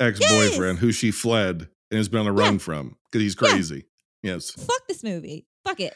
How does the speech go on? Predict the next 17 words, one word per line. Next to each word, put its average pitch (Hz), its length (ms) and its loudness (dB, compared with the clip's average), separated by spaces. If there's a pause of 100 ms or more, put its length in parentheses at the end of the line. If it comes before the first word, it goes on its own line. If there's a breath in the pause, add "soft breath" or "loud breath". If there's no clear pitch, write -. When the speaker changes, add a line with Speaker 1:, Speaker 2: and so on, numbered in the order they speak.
Speaker 2:
I 277 80 0
don't, 302 240 -4
I 285 80 2
don't 349 280 -2
like 208 200 -2
it. - 80 -18 (180)
I 196 80 -4
don't 269 240 -2 (100)
like 208 220 2 (180)
what's - 240 0
happening. - 480 -10 (440)
Speaker 1:
There's 269 240 8
a 381 120 6
much 180 280 6
Speaker 2:
<laughs> - 80 -2
Speaker 1:
easier 160 500 6
explanation. 135 880 2